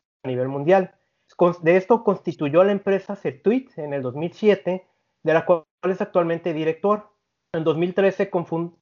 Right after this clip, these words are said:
cofunda la empresa Inergy, dedicada al desarrollo de aplicaciones interactivas a través de interfaces naturales, y crea la unidad de negocio Activa Pyme.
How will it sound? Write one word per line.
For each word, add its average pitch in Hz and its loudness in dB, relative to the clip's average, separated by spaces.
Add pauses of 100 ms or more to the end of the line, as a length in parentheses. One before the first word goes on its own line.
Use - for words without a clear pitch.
(120)
cofunda 160 0
la 185 4
empresa 160 -2
Inergy, 190 -2 (340)
dedicada 160 2
al 196 6
desarrollo 170 0
de 185 4
aplicaciones 170 -2
interactivas 170 0
a 170 -8
través 147 0
de 175 -2
interfaces 151 -2
naturales, 185 0 (400)
y 190 -2
crea 214 6
la 220 8
unidad 202 6
de 208 6
negocio 196 2
Activa 170 0
Pyme. 135 -4